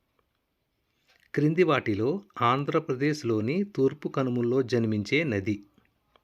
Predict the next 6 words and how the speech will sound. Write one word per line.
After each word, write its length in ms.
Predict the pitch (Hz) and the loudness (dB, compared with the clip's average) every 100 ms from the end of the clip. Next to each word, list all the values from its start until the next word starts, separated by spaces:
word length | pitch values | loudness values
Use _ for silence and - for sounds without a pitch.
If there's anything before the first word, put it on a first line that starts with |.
| _ _ _ _ _ _ _ _ _ _ _ _ _ _ _ _ _ _ _ _ _ _ _ _ _ _ _ _ _ _ - | _ _ _ _ _ _ _ _ _ _ _ _ _ _ _ _ _ _ _ _ _ _ _ _ _ _ _ _ _ _ -6
మార్చ్కండ్. 720 | 113 117 131 - - 104 85 - - _ _ _ _ _ _ _ - - _ _ _ _ _ _ _ _ _ _ - _ _ _ _ _ | 2 2 2 -4 -2 -2 -4 -12 -20 _ _ _ _ _ _ _ -20 -20 _ _ _ _ _ _ _ _ _ _ -20 _ _ _ _ _
క్రింది 300 | - 135 147 | 0 2 4
వాటిలో 540 | 175 160 120 104 113 202 - _ _ _ _ - | 4 4 2 2 0 -2 -10 _ _ _ _ -4
రాయలసీమలో 880 | 110 110 131 156 151 143 139 135 156 | 2 4 4 2 0 0 0 0 -2
ప్రవహిస్తున్న 800 | - 120 117 113 - - 113 | -2 -2 -2 -4 -6 -4 -2
నదులను 600 | 107 104 107 131 104 139 | 0 0 2 2 2 -2